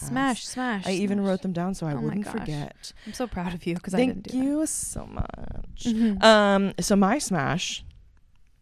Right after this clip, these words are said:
Speaker 2: is tattoos. I got a new tattoo.
Speaker 1: I was gonna be like, "Destiny got a new tattoo. We haven't even talked about
Speaker 2: I
Speaker 1: it."
Speaker 2: did. I got a new tattoo.
Speaker 1: How many tattoos do you
Speaker 2: Um,
Speaker 1: have?
Speaker 2: many.
Speaker 1: Not
Speaker 2: I think this was,
Speaker 1: uh,
Speaker 2: like, fourteen.
Speaker 1: okay.
Speaker 2: I don't really keep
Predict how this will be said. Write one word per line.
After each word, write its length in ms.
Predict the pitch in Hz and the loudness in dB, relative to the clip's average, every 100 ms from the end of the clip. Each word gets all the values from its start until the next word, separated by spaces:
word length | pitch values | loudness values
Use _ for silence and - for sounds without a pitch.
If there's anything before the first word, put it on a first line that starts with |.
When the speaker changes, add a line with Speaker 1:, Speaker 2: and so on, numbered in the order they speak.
| - - - - - _ - | -14 -14 -20 -20 -20 _ -20
Speaker 2:
is 120 | - | -14
tattoos. 460 | 151 151 175 160 151 | -12 -8 -6 -4 -2
I 60 | |
got 120 | 156 | -2
a 40 | 160 | -2
new 100 | 165 | -2
tattoo. 840 | 196 185 262 302 330 285 220 180 | -2 -2 2 2 4 4 2 2
Speaker 1:
I 80 | 165 | 2
was 140 | 202 156 | 2 2
gonna 140 | - | 2
be 80 | 190 | 2
like, 220 | 185 151 | 2 2
"Destiny 360 | 190 196 311 349 | -2 -2 -2 0
got 120 | 294 | 0
a 40 | |
new 140 | 233 202 | -2 -4
tattoo. 300 | 220 190 185 | -4 -4 -6
We 80 | 175 | -6
haven't 220 | 175 190 | -6 -6
even 160 | 277 | -6
talked 280 | 269 196 - | -6 -8 -10
about 240 | 165 151 180 | -10 -6 -2
Speaker 2:
I 40 | |
Speaker 1:
it." 40 | 185 | 2
Speaker 2:
did. 280 | 220 214 | 4 4
I 60 | 190 | 2
got 100 | 185 | 4
a 20 | |
new 140 | 196 190 | 4 2
tattoo. 720 | - - 202 196 170 160 156 - - | -2 -2 2 4 4 0 -4 -8 -14
Speaker 1:
How 60 | - | -6
many 100 | 330 | 2
tattoos 340 | 190 180 165 165 | 6 6 6 4
do 60 | |
you 60 | 165 | 2
Speaker 2:
Um, 60 | 160 156 | 0 -2
Speaker 1:
have? 100 | 160 185 220 _ _ - | -4 -10 -20 _ _ -6
Speaker 2:
many. 360 | 151 139 147 147 - - - - - _ - - 220 | -4 -4 -6 -8 -16 -18 -20 -20 -20 _ -20 -18 -12
Speaker 1:
Not 120 | 208 | -8
Speaker 2:
I 20 | |
think 160 | - 175 | -6 -6
this 140 | 170 | -4
was, 120 | 175 190 | -6 -6
Speaker 1:
uh, 40 | 160 | -6
Speaker 2:
like, 160 | 160 151 | -6 -6
fourteen. 560 | - 147 - 156 156 | -6 -8 -4 -4 -2
Speaker 1:
okay. 240 | 160 202 190 - - - | -2 -6 -12 -12 -12 0
Speaker 2:
I 40 | |
don't 100 | 196 | 4
really 180 | 208 214 | 4 2
keep 180 | - | 0